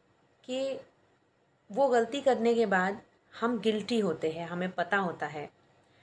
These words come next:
हम अंदर से कहीं खुद को टॉर्चर करते रहते हैं, कहीं खुद को, हमको अच्छा नहीं लगता,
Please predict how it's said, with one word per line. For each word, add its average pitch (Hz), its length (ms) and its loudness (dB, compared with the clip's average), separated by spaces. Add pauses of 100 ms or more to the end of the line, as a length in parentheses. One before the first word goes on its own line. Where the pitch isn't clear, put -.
(160)
हम 220 140 -2
अंदर 214 260 2
से 262 440 2 (120)
कहीं 226 260 0
खुद 226 280 0
को 254 440 0 (1300)
टॉर्चर 233 420 4
करते 208 360 8
रहते 196 300 4
हैं, 196 260 2
कहीं 202 300 -2
खुद 202 240 -8
को, 208 360 -2 (680)
हमको 202 420 2
अच्छा - 420 0
नहीं 220 220 4
लगता, 175 580 -2